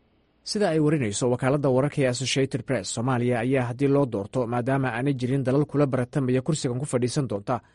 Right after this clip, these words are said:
muddo laba sano ah oo ka bilaabmaysa Janaayo labada kun shan iyo labaatanka.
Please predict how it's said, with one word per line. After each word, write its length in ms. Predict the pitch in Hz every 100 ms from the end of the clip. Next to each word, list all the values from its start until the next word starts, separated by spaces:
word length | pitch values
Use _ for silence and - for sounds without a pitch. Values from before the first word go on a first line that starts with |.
| _ -
muddo 200 | 151 160
laba 160 | 160 151
sano 240 | 147 147
ah 160 | 135 104 90
oo 80 | 123
ka 140 | 170
bilaabmaysa 720 | 131 123 123 113 104 - 127
Janaayo 520 | 107 135 139 123 120 110 127
labada 240 | 135 127
kun 140 | - 117
shan 140 | 139
iyo 80 | 117
labaatanka. 480 | 110 107 143 120 120